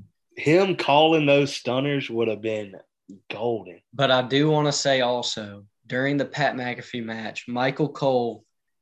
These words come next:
Speaker 1: probably had his best announced WrestleMania in his career last night. It was that good.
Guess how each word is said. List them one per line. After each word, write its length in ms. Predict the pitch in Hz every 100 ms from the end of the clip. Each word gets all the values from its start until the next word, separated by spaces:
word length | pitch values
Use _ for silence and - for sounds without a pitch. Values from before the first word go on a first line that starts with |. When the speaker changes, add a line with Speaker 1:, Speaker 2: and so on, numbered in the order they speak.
| -
Speaker 1:
probably 260 | 135 131
had 180 | 127 131
his 180 | 127 120
best 460 | 107 127 135 -
announced 720 | 131 120 123 120 120 - - _ _ _ -
WrestleMania 840 | 135 127 131 120 117 113 110 104 104 _ _ _ _
in 100 | 123
his 160 | 120 117
career 540 | - 113 113 107 101 _ _ _ _ _ _ _
last 340 | 117 120 107 -
night. 240 | 110 98 -
It 100 | 127
was 180 | 131
that 180 | 127 127
good. 300 | 123 123 104